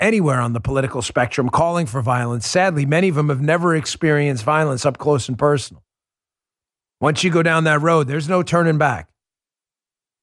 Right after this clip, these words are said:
That's a river when you cross, there's no going back in the other direction without drowning. We're the ones questioning elections and questioning process. You sure about that?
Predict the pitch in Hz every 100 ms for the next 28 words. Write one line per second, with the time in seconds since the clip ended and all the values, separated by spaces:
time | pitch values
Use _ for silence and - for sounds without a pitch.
0 | _ _ _ _ - 135 185 165 185 185
1 | 170 165 165 156 - 180 147 - 139 110
2 | 156 165 170 170 160 160 160 151 151 151
3 | 147 147 147 147 139 113 107 117 117 113
4 | 127 110 78 _ _ _ _ _ _ _
5 | _ _ _ _ _ _ _ _ _ _
6 | _ - 151 165 165 170 120 - 156 -
7 | 165 160 151 135 156 - 220 160 139 143
8 | 147 - 151 123 139 151 - 220 - -
9 | _ 143 110 202 233 269 269 285 277